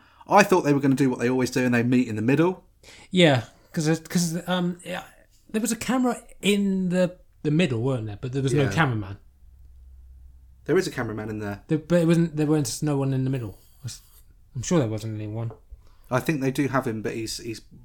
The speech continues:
Speaker 1: pretty well hidden.
Speaker 2: Mm.
Speaker 1: But they don't meet in the middle. The baby faces come into the heel ring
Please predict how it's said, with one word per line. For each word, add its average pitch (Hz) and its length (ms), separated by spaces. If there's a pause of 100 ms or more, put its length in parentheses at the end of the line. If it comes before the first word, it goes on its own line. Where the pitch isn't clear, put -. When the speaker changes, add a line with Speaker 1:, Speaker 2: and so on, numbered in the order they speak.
Speaker 1:
pretty 113 180
well 107 380 (200)
hidden. 104 460
Speaker 2:
Mm. 110 220 (1080)
Speaker 1:
But 151 120
they 160 120
don't 208 220
meet 196 140
in 180 80
the 165 60
middle. 143 260
The 107 80
baby 147 260
faces 131 320
come 139 220
into 123 220
the 110 100
heel 170 340
ring 131 400